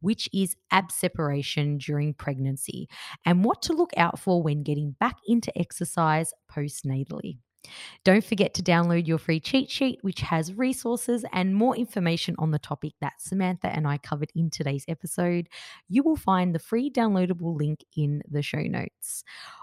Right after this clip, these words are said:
Also, make sure you subscribe to the show wherever you are listening so you can stay up to date with all the upcoming guests, resources, and education. This was such an amazing chat with Samantha.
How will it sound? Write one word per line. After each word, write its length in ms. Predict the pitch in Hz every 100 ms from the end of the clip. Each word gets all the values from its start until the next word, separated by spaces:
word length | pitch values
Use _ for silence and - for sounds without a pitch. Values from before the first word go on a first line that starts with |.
| _
Also, 300 | 320 285 330
make 180 | 294 302
sure 180 | - 233
you 160 | 208
subscribe 580 | 226 - 202 - 214 247
to 100 | -
the 80 | 214
show 280 | - 156 151
wherever 460 | 160 - 214 247
you 200 | 285 202
are 80 | 180
listening 540 | 147 143 - 147 147 202
so 160 | -
you 160 | 180 190
can 160 | 190
stay 220 | - 165 -
up 180 | 185 -
to 100 | 262
date 220 | 190 175
with 140 | 180 -
all 120 | 170
the 120 | 160 -
upcoming 440 | - - 160 160
guests, 580 | 262 285 - - - - -
resources, 680 | 175 175 - 170 - 170 - 170
and 320 | 156 160 -
education. 840 | 151 143 - 147 139 - - 180 - _ - - -
This 180 | 226 233
was 160 | - -
such 520 | - - 180 - -
an 120 | 175 180
amazing 600 | 170 165 160 156 160 175
chat 380 | - 156 - -
with 220 | 165 -
Samantha. 800 | - 160 143 147 - 165 240